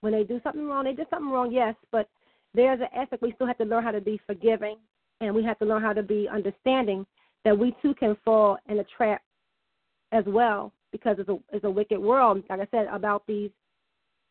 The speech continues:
subliminal suggestions that are out here, any of us can fall prey when we get ourselves and not, we're not on guard,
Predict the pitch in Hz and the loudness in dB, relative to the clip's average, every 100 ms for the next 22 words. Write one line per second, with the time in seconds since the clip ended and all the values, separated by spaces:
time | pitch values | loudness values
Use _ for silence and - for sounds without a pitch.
0 | _ _ - 247 220 226 226 - 202 233 | _ _ -2 0 0 0 -4 -4 -2 -2
1 | 277 226 202 - 254 359 262 208 190 185 | -2 -4 -4 0 0 0 -2 -4 -4 -6
2 | - _ _ _ _ 262 311 262 277 254 | -14 _ _ _ _ 2 4 4 0 -6
3 | - 254 233 - - 285 220 214 - 214 | -2 0 0 -2 -4 -2 -2 -6 -8 -6
4 | 214 247 214 226 214 214 233 208 202 - | -2 -2 -2 -2 -2 -2 -4 -4 -4 -8
5 | 202 214 - 214 214 196 196 214 214 170 | -6 -4 -4 -2 -2 -2 -2 -2 -2 -4